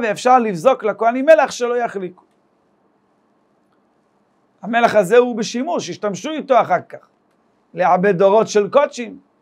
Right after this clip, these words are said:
דור השרובה, חצר שנתקלקלה בממי גשמים, מביא תבן ומרדה בה. אבל הוא לא ביאר והדגיש איך הוא מרדד ושוטח את התבן. אמר לו רב פופה לרבה ועתניא,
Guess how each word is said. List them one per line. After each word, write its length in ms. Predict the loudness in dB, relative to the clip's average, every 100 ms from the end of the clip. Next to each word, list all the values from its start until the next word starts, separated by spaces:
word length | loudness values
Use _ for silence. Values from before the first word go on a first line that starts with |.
| _ _ _ _ _ _ _ _ 0
דור 240 | 6 8
השרובה, 440 | 8 4 2 0 0 -10 _ _ _ _ 0
חצר 460 | 2 4 6 6
שנתקלקלה 840 | 4 -2 -2 -2 -2 0 6 8 8
בממי 440 | 2 0 -2 -2
גשמים, 500 | 0 0 2 0 -2
מביא 260 | -2 -2 -6 0
תבן 380 | 2 4 2 2
ומרדה 580 | 0 6 4 6 2
בה. 140 | 4 -2 -4 _ _ _ _ _ _ _ _ -6
אבל 100 | -4
הוא 100 | 4
לא 120 | 4
ביאר 440 | 4 0 2 2 2
והדגיש 640 | -4 -6 -4 -4 -6 -16 _ _ _
איך 220 | 2 2 2
הוא 140 | -2
מרדד 560 | 2 4 4 4 4 4 -2 -10 -18 _ _
ושוטח 580 | -4 0 0 4 4 4
את 120 | -2
התבן. 380 | -6 -6 -8 -8 -18 _ _ _ _ _ _ 2
אמר 240 | 8 8
לו 140 | 8
רב 160 | 4 2
פופה 220 | 0 -2 0
לרבה 440 | 2 2 2 0
ועתניא, 440 | 0 2 2 0